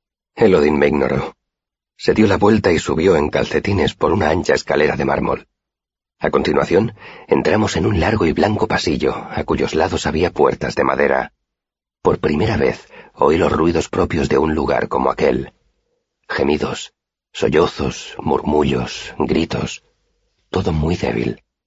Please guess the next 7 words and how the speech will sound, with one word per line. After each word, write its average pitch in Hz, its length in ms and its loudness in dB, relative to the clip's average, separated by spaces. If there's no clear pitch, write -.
Elodin 110 380 4
echó - 180 2
una 107 160 0
carrera 73 380 2
y 65 60 0
se - 140 0
paró. 69 380 0